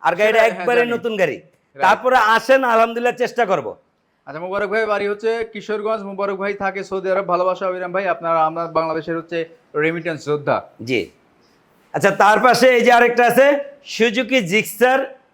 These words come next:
Speaker 1: এসএফ।
Speaker 2: এসএফ।
Speaker 1: অরিজিনাল এসএফ, কোনো বানানো না, কারণ অনেকে মনোটন দিয়ে এসএফ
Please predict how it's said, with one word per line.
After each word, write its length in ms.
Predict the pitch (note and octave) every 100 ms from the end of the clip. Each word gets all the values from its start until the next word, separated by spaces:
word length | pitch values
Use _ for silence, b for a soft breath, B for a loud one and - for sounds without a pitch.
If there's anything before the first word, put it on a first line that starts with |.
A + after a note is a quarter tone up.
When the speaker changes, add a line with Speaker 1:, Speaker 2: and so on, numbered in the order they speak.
| _ _ _ _
Speaker 1:
এসএফ। 400 | D#3+ G3+ - A3+ - - -
Speaker 2:
এসএফ। 300 | D3 D#3 D3+
Speaker 1:
অরিজিনাল 680 | F3+ A3+ B3 F3+ A#3 A#3+ A#3
এসএফ, 300 | G3+ - D#3+ - -
কোনো 220 | G#3+ A3+
বানানো 480 | E3+ G#3 A3+ A#3 A3+
না, 280 | G#3+ C#4 - - _
কারণ 340 | F#3+ G#3+ A#3+ A#3 _
অনেকে 640 | - F#3+ A3 A#3 B3+ A3 G#3+ _ _ _ _
মনোটন 600 | C#3 F3 A3+ B3 B3 B3
দিয়ে 160 | C4 D4
এসএফ 360 | A3 F#3+ A#3+